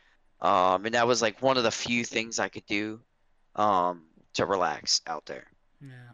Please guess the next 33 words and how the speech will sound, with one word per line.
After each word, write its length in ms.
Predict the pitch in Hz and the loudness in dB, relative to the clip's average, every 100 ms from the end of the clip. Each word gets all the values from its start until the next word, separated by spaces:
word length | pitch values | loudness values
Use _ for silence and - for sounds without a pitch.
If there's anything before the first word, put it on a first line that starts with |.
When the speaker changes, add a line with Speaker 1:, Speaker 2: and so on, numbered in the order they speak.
| _ | _
Speaker 1:
So 380 | - 113 101 101 | 2 4 6 6
that's, 440 | 117 123 - - | 4 4 0 2
it, 200 | 123 131 | 0 2
it 120 | 135 | 4
was 120 | 160 | 4
just, 200 | 175 180 | 4 2
it 120 | - 156 | 2 2
was, 180 | 156 | 0
it 120 | - 143 | 2 2
was 120 | 135 | 2
almost 220 | 151 - | 2 0
like 80 | 117 | -2
an 80 | 76 | 0
outlet 340 | 104 101 113 | 0 2 0
I 80 | 113 | -2
had 300 | 120 113 - | -2 -6 -6
to 80 | - | -12
kind 180 | 113 | -12
of 100 | 107 | -12
enjoy 360 | 101 - 101 101 | -14 -4 -2 -2
and 80 | 98 | -2
escape 380 | - - 104 - - | -4 -2 -4 -6 -8
everything 480 | - 101 95 101 95 | -4 -4 -4 -6 -4
I 100 | 92 | -2
was 160 | 95 92 | -2 -2
doing. 300 | 95 107 107 _ _ _ | -2 -2 -6 _ _ _
Speaker 2:
Yeah. 280 | 147 143 123 113 | -16 -14 -14 -4
Speaker 1:
So, 420 | - 113 104 98 - - - | 0 4 6 4 0 -14 -4
and 140 | 135 160 | 0 2
that, 180 | 190 - | 2 4
that 180 | 175 156 | 4 4
might 200 | 147 - | 2 2
be 380 | 123 117 104 | -2 -2 -6